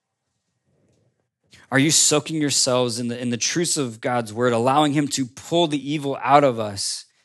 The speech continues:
'Cause that's gonna take a lifetime to do. Are you choosing to rest more in your ways, your thoughts, your ideas of how life should be? Because we will always leak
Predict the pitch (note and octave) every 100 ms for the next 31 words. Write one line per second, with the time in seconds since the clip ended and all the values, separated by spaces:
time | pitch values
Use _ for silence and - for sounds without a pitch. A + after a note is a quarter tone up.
0 | - B2 C#3+ E3+ D3 D3 C3 A2 A2+ C#3+
1 | D#3 - - C#3+ B2+ A#2+ A2+ F#2+ F#2+ -
2 | _ _ _ _ _ _ _ _ _ _
3 | _ _ _ A#2+ A#2+ C3+ - C3 C3+ A#2
4 | A#2 A#2 - A2 A2 A2+ A2+ G#2+ G#2 G#2
5 | _ - G#2 B2 C3 A2+ G#2 G#2 G2 G2
6 | A2 B2+ B2 - G2+ G2 F2+ - - G#2
7 | B2+ C#3+ C3 A#2+ A#2 G#2+ G#2+ G2+ G2 A2
8 | G#2 G#2 G2+ - G2+ F#2+ F2+ E2 F#2 _
9 | _ _ _ _ _ _ _ _ _ _
10 | _ _ _ _ _ _ _ _ _ _
11 | _ _ _ - _ _ _ _ _ _
12 | - A#2 A2+ B2+ A#2 B2+ C3+ B2+ G#2 F#2
13 | F#2+ G2+ F2 _